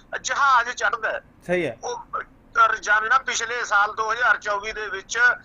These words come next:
Speaker 1: ਸਤਾਨਵੇਂ ਹਜ਼ਾਰ ਲਗਭਗ ਮੁੰਡਾ ਜਿਹੜਾ ਪੰਜਾਬ ਦਾ, ਉਹ ਬਾਹਰ ਵਗ ਗਿਆ।
Speaker 2: ਹਾਂਜੀ, ਹਾਂ।
Speaker 1: ਜੇ ਆਪਾਂ ਤ-, ਹਿਸਾਬ ਲਾਈਏ ਤਾਂ ਬਾਰਾਂ, ਅੱਠ, ਛਿਆਨਵੇਂ, ਇਹ ਨੌ ਹਜ਼ਾਰ ਦੇ ਲਗਭਗ ਬਣਦਾ per month।
Speaker 2: ਜੀ, ਜੀ।
Speaker 1: ਤਿੰਨ ਸੌ ਰੋ-, ਅਹ, ਰੋਜ਼ ਵਾਲੀ ਗੱਲ ਹੋ ਗਈ ਵੀ
Speaker 2: ਹਾਂ।
Speaker 1: ਤਿੰਨ ਸੌ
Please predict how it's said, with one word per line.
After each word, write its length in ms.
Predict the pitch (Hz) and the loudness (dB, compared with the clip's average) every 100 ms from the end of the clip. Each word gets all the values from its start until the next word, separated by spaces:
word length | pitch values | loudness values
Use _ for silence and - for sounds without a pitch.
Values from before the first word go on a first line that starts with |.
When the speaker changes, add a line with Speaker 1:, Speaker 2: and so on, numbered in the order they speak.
| - | -12
Speaker 1:
ਸਤਾਨਵੇਂ 680 | - 226 - 226 233 262 269 | -4 -4 2 2 4 2 -2
ਹਜ਼ਾਰ 300 | 254 269 226 | -2 2 2
ਲਗਭਗ 500 | 220 220 233 247 220 | 2 -2 -2 -2 -2
ਮੁੰਡਾ 300 | 214 202 214 | -4 0 0
ਜਿਹੜਾ 220 | 208 226 | 2 0
ਪੰਜਾਬ 440 | 226 208 202 196 190 | 2 -2 2 2 2
ਦਾ, 140 | 220 | 2
ਉਹ 240 | 226 254 | 2 0
ਬਾਹਰ 260 | 254 233 262 | 2 4 4
ਵਗ 180 | 247 208 | 4 0
ਗਿਆ। 180 | 190 - - _ - - - | 0 -4 -6 _ -20 -20 -6
Speaker 2:
ਹਾਂਜੀ, 280 | 151 175 180 | -4 -2 -2
ਹਾਂ। 120 | 135 120 | -6 -6
Speaker 1:
ਜੇ 180 | 214 | -4
ਆਪਾਂ 320 | 226 226 247 247 | -4 0 0 0
ਤ-, 160 | - | 2
ਹਿਸਾਬ 500 | 233 233 254 226 214 | 0 2 2 4 4
ਲਾਈਏ 420 | 214 202 226 247 240 - _ _ | 2 0 -4 -6 -8 -14 _ _
ਤਾਂ 100 | 220 | 0
ਬਾਰਾਂ, 680 | 220 196 208 233 226 214 214 | 2 2 4 6 6 4 2
ਅੱਠ, 200 | 214 220 | 0 -2
ਛਿਆਨਵੇਂ, 540 | 214 208 214 220 240 233 - - - 214 | 0 0 0 -2 -6 -6 -12 -20 -8 -6
ਇਹ 60 | |
ਨੌ 400 | 226 208 208 226 | -4 0 0 2
ਹਜ਼ਾਰ 340 | 240 247 233 214 | 0 4 4 4
ਦੇ 240 | - 214 | -2 -6
ਲਗਭਗ 560 | 220 208 202 220 233 220 | 0 0 0 0 0 2
ਬਣਦਾ 260 | 208 196 | -2 2
per 280 | 214 214 196 | 0 2 0
month। 500 | 185 180 165 - 165 - | 2 0 -2 -4 -6 -6
Speaker 2:
ਜੀ, 140 | 160 175 | -4 -4
ਜੀ। 80 | 139 | -2
Speaker 1:
ਤਿੰਨ 220 | 233 233 | 2 2
ਸੌ 340 | 247 247 262 | 2 2 4
ਰੋ-, 160 | 254 233 | 2 2
ਅਹ, 300 | 233 220 214 | 2 4 4
ਰੋਜ਼ 400 | 202 214 226 233 | 2 0 -2 -2
ਵਾਲੀ 200 | 233 226 | -2 -2
ਗੱਲ 220 | 214 208 | -2 0
ਹੋ 160 | 180 170 | 0 -2
ਗਈ 140 | - - - _ | -12 -20 -20 _
ਵੀ 60 | 147 | -6
Speaker 2:
ਹਾਂ। 120 | 127 | -4
Speaker 1:
ਤਿੰਨ 180 | 233 226 | 0 0
ਸੌ 300 | 233 240 226 | 2 0 2